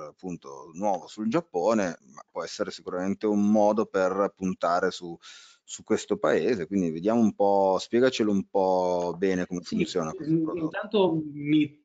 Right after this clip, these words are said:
Speaker 2: ci troviamo proprio, non tanto io, ma, eh, il nostro team di ricerca e analisi, eh, anche quantitativa, che si è occupato della,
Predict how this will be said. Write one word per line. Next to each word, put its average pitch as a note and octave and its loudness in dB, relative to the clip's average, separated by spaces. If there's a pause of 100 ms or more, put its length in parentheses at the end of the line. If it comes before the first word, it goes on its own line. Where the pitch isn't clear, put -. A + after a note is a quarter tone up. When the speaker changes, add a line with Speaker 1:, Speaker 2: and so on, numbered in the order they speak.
Speaker 2:
ci - -2
troviamo E3 4
proprio, C#3+ 2
non D#3 2
tanto E3 -2
io, F3+ 6
ma, C3+ -2
eh, C3+ -6 (140)
il C3+ -6
nostro C#3+ -2
team D3+ 2
di C#3+ 4
ricerca D3+ 2
e C#3 -2
analisi, C3+ 0
eh, C3 -2 (260)
anche C3 2
quantitativa, C#3 4
che B2+ 4
si C#3 2
è - 6
occupato C#3 0 (320)
della, B2 4